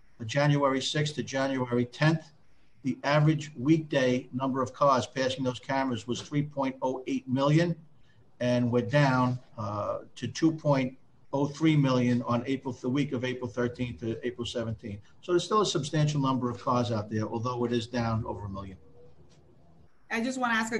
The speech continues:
Speaker 2: clarifying question, 'cause you gave us a lot of, uh, percentages and statistics right now, which I certainly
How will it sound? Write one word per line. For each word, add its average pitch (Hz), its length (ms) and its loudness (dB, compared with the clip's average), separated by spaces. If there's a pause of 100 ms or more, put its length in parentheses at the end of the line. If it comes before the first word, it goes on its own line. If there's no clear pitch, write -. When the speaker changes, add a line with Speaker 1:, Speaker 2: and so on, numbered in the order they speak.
(120)
Speaker 2:
clarifying 208 500 2
question, 196 240 -4
'cause 175 220 -6
you 202 140 -2
gave 208 160 4
us 220 120 -10
a 180 60 -2 (160)
lot 180 160 4
of, 175 260 -2 (400)
uh, 165 220 -4 (120)
percentages 185 480 -4
and 180 180 -4
statistics 196 500 -8
right 202 180 0
now, 202 80 2 (120)
which 190 140 -6 (100)
I - 20 2 (420)
certainly 190 300 -2